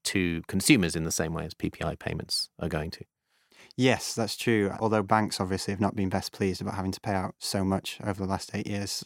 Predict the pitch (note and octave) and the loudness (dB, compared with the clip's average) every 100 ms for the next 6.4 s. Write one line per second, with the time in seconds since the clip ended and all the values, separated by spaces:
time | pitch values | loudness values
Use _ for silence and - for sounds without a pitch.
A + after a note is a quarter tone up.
0 | - - A2 G2+ G2 F#2+ A2 G#2+ - G2 | -6 0 2 4 2 0 0 0 -4 -4
1 | G2 F#2+ G2+ F#2+ - - G#2+ - G2 - | -2 -2 -4 -8 -8 -2 0 0 -6 -2
2 | G2+ F#2+ - F#2+ F#2+ A2 A2 F#2+ F#2 F2+ | -2 -2 -6 -6 0 2 2 2 -2 -6
3 | - F#2+ G#2+ G2 F#2+ F#2 G2 F2+ - G2 | -8 -2 0 2 0 2 0 0 -4 -6
4 | - - - - F#2+ F#2 - F#2 F#2 F#2+ | -10 -20 -6 -2 -2 0 0 2 0 -6
5 | G#2 - G#2 - - G2+ G2+ G2 - - | -6 0 2 2 -2 0 0 -2 0 2
6 | G#2 F2+ G2 - | 4 2 -4 -6